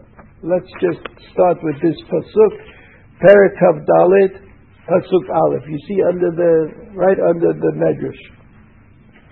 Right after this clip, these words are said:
Avraham Zakein, Baba Yamim, Vashem berachet Avraham b'chol. You remember that pasuk? It's the pasuk that is the introduction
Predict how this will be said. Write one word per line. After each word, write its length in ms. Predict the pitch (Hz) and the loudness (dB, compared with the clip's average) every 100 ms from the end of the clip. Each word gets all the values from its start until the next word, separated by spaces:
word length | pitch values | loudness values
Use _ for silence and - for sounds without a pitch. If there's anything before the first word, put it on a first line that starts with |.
| - - - - - - - - - - - - - - - | -20 -20 -20 -20 -20 -20 -20 -20 -20 -20 -20 -20 -20 -20 -8
Avraham 640 | 135 156 160 147 202 214 | -4 2 4 6 4 2
Zakein, 680 | 175 180 - 170 196 214 190 | 0 0 2 4 4 2 0
Baba 300 | 175 190 175 | 2 4 2
Yamim, 720 | 160 151 135 233 196 190 190 - _ - - - - | 2 0 -2 -2 0 -2 -6 -16 _ -20 -20 -20 -4
Vashem 840 | 156 151 131 - 202 208 202 165 156 | 2 2 2 0 2 2 -2 -6 -4
berachet 580 | 147 156 185 156 170 | 0 2 0 0 -4
Avraham 580 | 151 151 139 69 151 151 165 | -2 -2 -2 -4 -4 -4 -6
b'chol. 420 | - - 135 117 _ - _ _ _ _ _ _ - | -8 -10 -12 -12 _ -20 _ _ _ _ _ _ -6
You 80 | |
remember 320 | - 185 190 185 | -2 0 0 2
that 260 | 180 175 | 2 2
pasuk? 420 | 170 165 - 180 - - - - _ _ _ - | -4 -4 -6 -8 -10 -20 -20 -20 _ _ _ -10
It's 160 | - - | -10 -6
the 80 | 165 - 151 | -6 -2 -2
pasuk 600 | 147 - - 208 233 214 - 156 | -2 -4 -4 4 4 2 -8 -2
that 160 | 160 | -2
is 160 | 151 151 131 | -2 -6 -2
the 120 | 156 151 | 0 0
introduction 1000 | 139 147 135 - 202 202 - - 202 | -2 -8 -6 2 2 2 -6 -8 -8